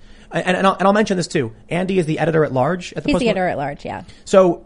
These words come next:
Speaker 1: to sever their business arrangement over one employee,
Speaker 2: Right.
Speaker 1: and to violate the privacy,
Speaker 2: One
Speaker 1: that's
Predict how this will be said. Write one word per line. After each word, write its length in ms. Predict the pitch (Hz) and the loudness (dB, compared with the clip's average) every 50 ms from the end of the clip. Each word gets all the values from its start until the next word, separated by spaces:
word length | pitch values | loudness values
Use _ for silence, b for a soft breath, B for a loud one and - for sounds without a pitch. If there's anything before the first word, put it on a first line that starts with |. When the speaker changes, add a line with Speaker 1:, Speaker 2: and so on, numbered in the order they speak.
| - - | -10 -6
Speaker 1:
to 100 | 190 185 | -4 -4
sever 480 | - - - 196 214 208 208 277 277 | -4 0 0 2 2 2 0 -2 -4
their 200 | 214 208 214 208 | -2 0 -2 -2
business 260 | 143 156 190 175 170 | 0 -2 -4 -2 0
arrangement 400 | 180 151 143 135 123 139 135 135 - | 0 0 0 0 -2 -4 -6 -4 -2
over 240 | 151 127 147 139 131 | -2 0 0 0 0
one 680 | 117 113 110 117 127 143 160 175 196 240 269 294 302 | 0 -2 -2 0 4 4 6 6 6 6 4 4 2
employee, 880 | 269 - 233 226 220 196 - - 208 208 208 196 185 202 165 107 - - - - | 2 4 4 2 2 2 2 6 6 6 6 4 2 -2 -4 -4 -8 -14 -12 -4
Speaker 2:
Right. 260 | - 180 160 - - - - - - - - - - - | -2 -2 -2 -2 -4 -12 -20 -20 -20 -20 -20 -16 -8 -2
Speaker 1:
and 180 | 156 208 277 285 | 0 2 4 4
to 60 | 254 | 6
violate 440 | 135 156 151 147 147 143 139 135 - | 6 6 4 4 4 2 -2 -4 -6
the 60 | 120 | -10
privacy, 540 | - - 160 202 262 214 151 - - 113 - | -4 0 4 4 4 2 0 -6 -6 -10 -6
Speaker 2:
One 160 | 135 202 214 | -2 -2 0
Speaker 1:
that's 100 | 226 - | 0 0